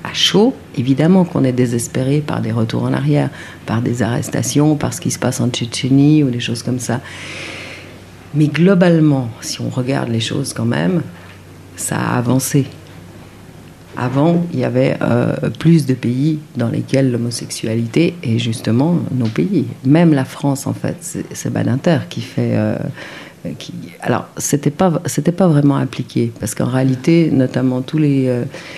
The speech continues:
tous ceux qui étaient persécutés en Angleterre, tous les artistes venaient se réfugier en France, les, enfin, les célèbres du style, euh, Oscar Wilde ou comme ça. Ils venaient parce que les lois en France étaient pas, il y avait une tolérance beaucoup plus grande vis-à-vis de l'homosexualité en France qu'en Angleterre, et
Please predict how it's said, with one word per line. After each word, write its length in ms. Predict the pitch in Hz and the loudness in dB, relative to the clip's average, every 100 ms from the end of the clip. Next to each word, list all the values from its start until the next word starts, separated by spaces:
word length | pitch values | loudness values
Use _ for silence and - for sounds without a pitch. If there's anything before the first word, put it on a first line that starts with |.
| - - - | -16 -18 -10
tous 100 | - | -6
ceux 160 | 147 160 | -2 0
qui 80 | - | 0
étaient 100 | 135 | 0
persécutés 580 | 135 120 131 139 131 | -2 0 0 2 2
en 120 | 139 131 | 4 4
Angleterre, 640 | 127 123 120 147 160 - | 4 4 2 2 2 0
tous 100 | - | 0
les 180 | 127 123 | 0 2
artistes 460 | 120 - 165 147 | -2 0 0 2
venaient 240 | 131 131 131 | 2 2 2
se 80 | - | 0
réfugier 420 | 123 - 127 123 | -4 -2 0 0
en 60 | |
France, 460 | 117 - 113 113 - | 0 -2 -2 -2 0
les, 160 | 107 - | -2 -2
enfin, 200 | - - - | -8 -8 -6
les 60 | 120 | -4
célèbres 500 | - 127 113 107 113 120 | 0 0 2 0 -2 -4
du 60 | 117 | -6
style, 320 | - 120 117 | -6 -2 0
euh, 160 | 107 117 | 0 -2
Oscar 320 | - 120 120 | -2 0 2
Wilde 240 | 127 135 | 2 2
ou 60 | 123 | 2
comme 180 | 117 113 | 2 0
ça. 160 | 110 110 - - - - | -2 -4 -8 -12 -10 0
Ils 100 | 135 | 2
venaient 300 | 131 135 175 | 4 4 4
parce 200 | 175 135 | 2 -2
que 100 | 131 | 0
les 140 | 127 | 0
lois 280 | 123 123 139 | 0 0 0
en 120 | 123 | 0
France 460 | 113 - 160 175 - - | -2 -2 0 0 -4 -10
étaient 220 | 117 113 | -8 -8
pas, 140 | - - | -6 -2
il 80 | |
y 40 | 123 | 0
avait 200 | 123 131 | 2 4
une 100 | 131 | 4
tolérance 540 | - 175 160 143 127 | 4 4 4 0 -2
beaucoup 260 | 120 127 139 | -4 -4 -6
plus 160 | 135 | -4
grande 260 | 123 127 131 | -4 0 -2
vis-à-vis 300 | 117 120 117 | -2 -2 -2
de 80 | 120 | 2
l'homosexualité 800 | 120 117 120 - 120 123 120 120 | 2 2 0 0 2 2 2 0
en 100 | 113 | 0
France 340 | - 120 113 | -2 -2 -2
qu'en 140 | - | 0
Angleterre, 640 | 113 110 110 113 156 180 165 - - | 2 2 2 4 4 4 0 -6 0
et 180 | 135 | 2